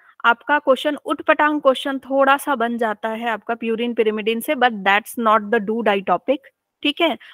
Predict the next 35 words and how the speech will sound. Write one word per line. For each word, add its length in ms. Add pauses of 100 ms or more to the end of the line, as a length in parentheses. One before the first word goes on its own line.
(120)
वो 120
rarely 520
आता 240
है। 300 (460)
और 240
उसके 280
बाद 300
आपके 340
experiments, 1120 (840)
Experiment 560
तो 80
आप 220
skip 360
नहीं 340
कर 220
सकते, 600 (760)
Experiments, 920 (400)
ठीक 180
है? 120 (380)
और 440 (220)
बेटा 240
one 240
shot 280
इसका 280
मैं 160
video 360
already 420 (240)
आप 180
लोगों 240
को 120
दे 180
चुकी 240
हूँ, 80
है 80
ना? 200